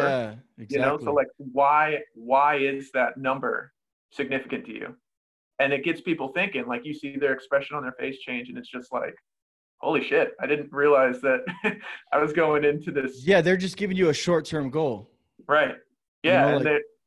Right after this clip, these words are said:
Speaker 2: yeah, it's just crazy that they, yeah, they just don't think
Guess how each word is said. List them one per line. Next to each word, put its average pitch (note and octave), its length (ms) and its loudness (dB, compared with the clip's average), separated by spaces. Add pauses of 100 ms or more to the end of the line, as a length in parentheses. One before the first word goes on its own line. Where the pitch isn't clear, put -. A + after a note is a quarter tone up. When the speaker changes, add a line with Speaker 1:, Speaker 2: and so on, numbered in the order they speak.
(380)
Speaker 2:
yeah, E3 200 4
it's C3+ 180 0
just E3 180 -6
crazy F3 320 0
that D3+ 180 -2
they, D3 460 2 (1040)
yeah, D#3+ 240 2
they A#2+ 120 -2
just D3 240 -8
don't D#3 280 0 (540)
think D3+ 220 -2